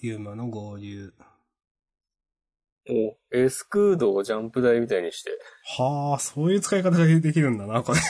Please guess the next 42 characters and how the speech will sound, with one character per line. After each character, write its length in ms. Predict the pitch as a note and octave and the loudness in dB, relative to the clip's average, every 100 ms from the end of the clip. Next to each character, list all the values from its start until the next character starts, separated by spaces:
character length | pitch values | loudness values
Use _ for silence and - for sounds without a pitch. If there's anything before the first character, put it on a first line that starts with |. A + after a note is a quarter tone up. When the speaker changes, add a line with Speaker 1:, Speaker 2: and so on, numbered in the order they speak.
| - | -8
Speaker 1:
<laughs> 260 | - - - | -10 -8 0
お 420 | E3 D3+ D#3+ D#3 | 2 6 6 6
ー、 60 | D3+ | 4
な 80 | |
る 80 | C#3+ | 2
ほ 100 | D3 | 2
ど。 200 | D3 A2 _ _ - _ _ _ _ _ _ - | 2 -2 _ _ -20 _ _ _ _ _ _ -4
Speaker 2:
天 260 | B2+ F3+ | -2 -2
才 260 | F3 G3+ G3+ | -2 2 4
だ 120 | G3 | 6
な、 140 | F#3+ | 2
ヒ 160 | C#3 - | -2 -6
ュ 60 | F#2 | -8
ー 40 | |
ス。 240 | - - _ _ - | -8 -20 _ _ -16
Speaker 1:
う 40 | |
ん。 20 | A2 A2 A2 A2 A2 A#2 _ - - | -14 -12 -12 -12 -14 -18 _ -20 -20
こ 100 | - | -6
れ 60 | G3+ | -2
は 80 | B3+ | 2
み 140 | G#3 | 4
ん 80 | B3+ | 4
な 100 | C4 | 6
分 180 | E3+ D#3+ | 4 2
か 80 | B3+ | -2
っ 100 | - | 0
て 80 | |
る 100 | C#3 | -2
使 180 | A2+ - | -2 -6
い 40 | G#2+ | -6
方 180 | G#2 | -6
な 80 | G2+ | -8
ん 80 | F#2 | -8
か 80 | F#2 | -8
な、 80 | F#2+ | -10
こ 140 | E2+ | -10
れ。 120 | F2 - _ _ _ _ _ | -14 -16 _ _ _ _ _
う 40 | A2+ | -20
ん。 320 | G2 G#2+ A2+ _ _ _ _ _ _ _ | -20 -20 -20 _ _ _ _ _ _ _
Speaker 2:
い 140 | - | -12
や 120 | D3+ - | -10 -8
ー、 600 | - G3 G#3 G3+ G#3+ | -6 -2 -2 0 0